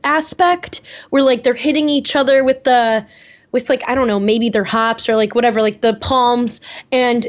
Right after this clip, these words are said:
then they're doing this weird, like, mud scrub massage situation. And then they were in this, uh, beer-filled, supposedly, tub, which that is just, like, a yeast infection,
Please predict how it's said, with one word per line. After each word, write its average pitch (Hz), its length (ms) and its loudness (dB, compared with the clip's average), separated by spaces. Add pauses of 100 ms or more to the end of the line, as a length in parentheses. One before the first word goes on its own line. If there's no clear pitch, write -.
then 254 460 2
they're 254 100 2
doing 262 280 2
this 233 180 0
weird, 262 520 2
like, 233 200 2
mud 233 480 2
scrub 247 680 0
massage 233 680 -2
situation. 226 920 0 (400)
And 285 240 2
then 302 300 2 (260)
they 285 120 2
were 294 200 -2
in 320 500 2
this, 254 440 -2 (420)
uh, - 80 -6 (200)
beer-filled, 320 840 2
supposedly, 302 800 0
tub, 311 320 0
which - 220 -4
that 311 180 0
is 453 180 0
just, 403 180 -2
like, - 180 -2
a 254 60 0
yeast 247 420 -2
infection, 247 840 -4